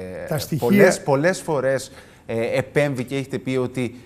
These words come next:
Speaker 1: δεν είστε σύμφωνος,
Speaker 2: Δεν
Speaker 1: ούτε
Speaker 2: το
Speaker 1: με
Speaker 2: λέω
Speaker 1: ορισμένες
Speaker 2: μόνο, δεν είναι,
Speaker 1: Κυριακές.
Speaker 2: δεν είναι προσωπική μου άποψη αυτή.
Speaker 1: Είναι άποψη
Speaker 2: Είναι,
Speaker 1: του,
Speaker 2: είναι το λιανικό εμπόριο
Speaker 1: το λιανικό
Speaker 2: και της
Speaker 1: εμπόριο, ναι.
Speaker 2: Κρήτης, αλλά και όλης της Ελλάδας. Ε, τα στοιχεία που έχουμε καταγράψει τα τελευταία αυτά χρόνια μέσα από αυτές τις διαδικασίες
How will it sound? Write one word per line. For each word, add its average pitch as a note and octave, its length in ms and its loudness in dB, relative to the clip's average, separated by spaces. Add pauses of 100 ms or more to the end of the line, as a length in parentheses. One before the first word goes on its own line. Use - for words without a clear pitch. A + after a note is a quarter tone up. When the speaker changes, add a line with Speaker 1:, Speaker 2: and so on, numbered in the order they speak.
(140)
Speaker 1:
δεν E3 320 2
είστε G3 220 0
σύμφωνος, G2+ 720 -8
Speaker 2:
Δεν E3+ 140 -2
Speaker 1:
ούτε G3 100 4
Speaker 2:
το G3 60 6
Speaker 1:
με G3+ 60 8
Speaker 2:
λέω G3 80 10
Speaker 1:
ορισμένες D#3+ 540 8
Speaker 2:
μόνο, C#3 40 -6
δεν F3 100 6
είναι, G3+ 100 6 (160)
Speaker 1:
Κυριακές. C3+ 200 2
Speaker 2:
δεν F#3+ 120 6
είναι G3+ 160 4
προσωπική D#3 600 -2
μου C#3 220 0
άποψη A2+ 480 -4
αυτή. - 140 -14
Speaker 1:
Είναι C3+ 440 2
άποψη F3+ 260 6
Speaker 2:
Είναι, E3+ 80 2
Speaker 1:
του, D3+ 500 -4
Speaker 2:
είναι F3+ 200 2
το E3 100 0
λιανικό D3+ 420 0
εμπόριο D#3 280 0
Speaker 1:
το E3 60 2
λιανικό C3+ 260 0
Speaker 2:
και - 100 4
της - 20 -2 (120)
Speaker 1:
εμπόριο, F#2+ 140 -10
ναι. F3 60 4
Speaker 2:
Κρήτης, F3 240 -4
αλλά D#3+ 120 0
και - 160 -6
όλης E3 240 0
της C#3 180 -6
Ελλάδας. C#3 640 -2 (640)
Ε, C3 280 -4
τα C#3+ 180 -6
στοιχεία F#3+ 600 0
που D#3+ 160 0
έχουμε E3 300 2
καταγράψει C#3 720 -4
τα C3 120 -8
τελευταία B2+ 440 -6
αυτά C3+ 220 -8
χρόνια C3 360 -4
μέσα C3 280 -2
από A2+ 100 -8
αυτές A2+ 260 -10
τις B2+ 100 -8
διαδικασίες A2 680 -8